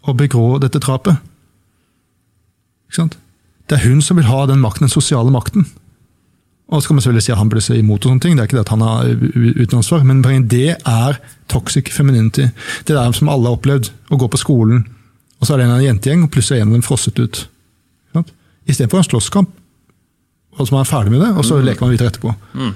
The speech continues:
Speaker 1: Så er det en sånn psykologisk, eh, sånn, eh, kald krig, ikke sant? Eller hvis du leser Njål-saga, hva som skjer i Njål-saga? Ingenting, hvis du tar vekk konene til Njål og Gunnar. Da skjer det ingenting. Det hadde ikke skjedd noen ting.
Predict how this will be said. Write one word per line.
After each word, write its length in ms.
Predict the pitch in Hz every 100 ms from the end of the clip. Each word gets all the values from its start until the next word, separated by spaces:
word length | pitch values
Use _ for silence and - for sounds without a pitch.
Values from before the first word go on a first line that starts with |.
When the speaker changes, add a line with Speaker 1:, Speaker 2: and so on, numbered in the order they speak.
| -
Speaker 1:
Så 120 | 180
er 40 |
det 80 | 131
en 60 | 135
sånn 100 | 127
psykologisk, 640 | - 165 117 107 127 - 147
eh, 440 | 135 131 127 131 127
sånn, 180 | 127 120
eh, 380 | 123 139 139 135
kald 280 | - 120 117
krig, 220 | - 120 123
ikke 140 | 127
sant? 180 | 185 - - - - - - -
Eller 380 | 156 151 185 175 -
hvis 100 | 151
du 80 | 160
leser 480 | 131 151 147 147
Njål-saga, 640 | 147 127 110 101 131 120 139 95 - _ _ _ _ _ _
hva 120 | 139
som 100 | 180
skjer 220 | - 131
i 20 | 135
Njål-saga? 540 | 110 107 123 113 117 - - - _ _ _ _ _ _ _ _ _
Ingenting, 540 | 214 175 127 143 233 151 - - -
hvis 120 | -
du 60 |
tar 240 | 165 156 107
vekk 300 | 113 120 -
konene 480 | - 143 101 101 113
til 140 | -
Njål 320 | 123 101 101 127
og 60 | 113
Gunnar. 320 | 104 - - _ _ -
Da 60 | 151
skjer 120 | 160
det 60 | 175
ingenting. 320 | 156 113 190 151 _ _
Det 100 | 165
hadde 160 | 143 135
ikke 80 | -
skjedd 160 | 151
noen 180 | 147 135
ting. 200 | 120 180